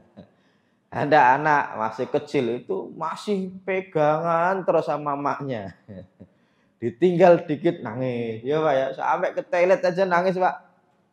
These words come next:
Masih kecil. Tambah gede punya teman, ya. Waktu S M P, bapak ibunya mau makan di luar, "Nah, ayo ikut." "Enggak ah, di rumah aja." Ya, Pak, ya.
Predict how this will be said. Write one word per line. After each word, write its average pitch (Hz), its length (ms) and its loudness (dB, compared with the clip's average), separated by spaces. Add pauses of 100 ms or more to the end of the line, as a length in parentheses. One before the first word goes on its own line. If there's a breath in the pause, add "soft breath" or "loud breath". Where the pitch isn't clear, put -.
(180)
Masih 120 240 -4
kecil. 147 560 0 (320)
Tambah 196 480 8
gede 214 400 8
punya 170 320 -2
teman, 95 800 -12
ya. 82 280 -14 (400)
Waktu - 600 0
S 156 200 -6
M 226 280 -2
P, 175 360 4 (520)
bapak 151 400 4
ibunya 208 400 4
mau 220 240 2
makan 202 400 -2
di 196 80 2
luar, 196 480 6
"Nah, 226 320 -10
ayo 208 240 0
ikut." 208 320 -4 (320)
"Enggak 113 200 -10
ah, 151 200 -14
di 117 160 -14
rumah 107 320 -14
aja." 131 200 -20 (120)
Ya, 110 160 -2
Pak, 131 160 4
ya. 110 140 0